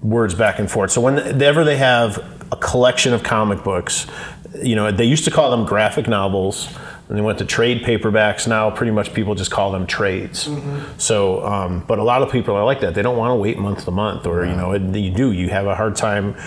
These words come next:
Speaker 1: keeping up and remembering what the characters did. So they, they go to these trades where you've got at least a complete story arc. You know, it's a continuing
Speaker 3: Right.
Speaker 1: story, obviously, but you've got, you know, story arcs and story segments.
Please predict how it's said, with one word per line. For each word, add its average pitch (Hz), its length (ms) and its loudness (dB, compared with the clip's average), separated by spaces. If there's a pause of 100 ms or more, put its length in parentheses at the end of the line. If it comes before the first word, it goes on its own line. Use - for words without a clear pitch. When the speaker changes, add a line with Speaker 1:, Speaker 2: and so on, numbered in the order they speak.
(240)
Speaker 1:
keeping 117 300 0
up 113 160 0
and 113 80 -2
remembering 107 400 2
what 95 120 -2
the 104 60 -6
characters 101 440 -2
did. 104 200 0
So 117 100 -2
they, 101 260 0
they 101 260 -4
go 110 160 0
to 113 80 0
these 92 200 -2
trades 113 420 0
where 98 120 0
you've 104 180 -2
got 135 300 2
at 110 80 0
least 123 260 0
a 113 40 -2
complete 117 460 -2
story 113 420 0
arc. - 420 0 (560)
You 113 100 -2
know, 104 140 2
it's 98 120 0
a 104 40 0
continuing 120 520 2
Speaker 3:
Right. - 40 -2
Speaker 1:
story, 107 460 2
obviously, 95 400 0
but 104 140 2
you've 104 180 2
got, 107 420 2 (420)
you 117 100 0
know, 95 220 0
story 113 400 0
arcs 104 320 0
and 101 100 -2
story 92 280 -2
segments. 92 600 -2